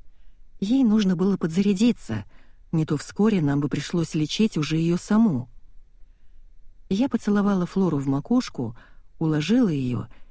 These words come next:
и качнула колыбельку. Нужно было переодеться, съесть хоть что-нибудь и отправляться на фестиваль.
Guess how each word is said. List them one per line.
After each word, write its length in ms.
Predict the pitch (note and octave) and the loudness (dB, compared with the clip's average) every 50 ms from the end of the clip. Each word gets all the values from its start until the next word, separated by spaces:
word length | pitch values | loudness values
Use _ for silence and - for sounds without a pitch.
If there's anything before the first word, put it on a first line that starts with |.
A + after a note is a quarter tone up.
| - | -6
и 60 | - G3 | -6 -2
качнула 480 | - F#3 F#3+ - - A#3+ C4 C4 A#3+ | -2 -2 -4 2 2 4 4 4 2
колыбельку. 760 | - - A3 A3 G#3 F3+ F3+ D3+ B2+ A#2 - - A#2+ A2+ A#2 - - - - - - - - - - - - - - - | 2 2 2 2 2 0 0 -2 -2 -6 -6 -8 -8 -8 -8 -12 -20 -20 -20 -20 -20 -20 -20 -20 -20 -20 -20 -20 -12 -4
Нужно 320 | - E3 D#3+ D3+ D#3 D#3 D3 | -2 0 0 0 0 0 0
было 180 | D3+ D3 C#3+ | 0 0 0
переодеться, 760 | - C#3+ C#3+ C#3+ C#3+ C#3+ D3 F#3 G#3+ A3 - - - C3 A#2+ - - - - - - - - | -2 -2 -2 -2 -2 -2 0 0 0 0 -2 -4 -8 -8 -8 -8 -12 -20 -20 -20 -20 -20 -6
съесть 360 | - - F#3+ A3+ B3+ - - | -2 0 2 2 2 0 -2
хоть 140 | - - - | -6 -6 -6
что-нибудь 680 | - - - - B3 C4 G#3+ E3 C3 C3+ B2+ - - - | -6 -8 -2 0 2 4 4 2 0 -2 -6 -8 -8 -6
и 80 | - F3+ | -4 -4
отправляться 540 | E3+ - - - F#3 F3+ G#3 B3 B3 - - | -4 0 0 0 2 4 2 2 2 2 2
на 120 | A3 A3 | 2 2
фестиваль. 600 | - - A3+ - - B3 A3 F3+ C#3+ A#2+ A2+ A#2+ | 2 -2 -8 -2 -2 -2 0 0 -2 -4 -4 -6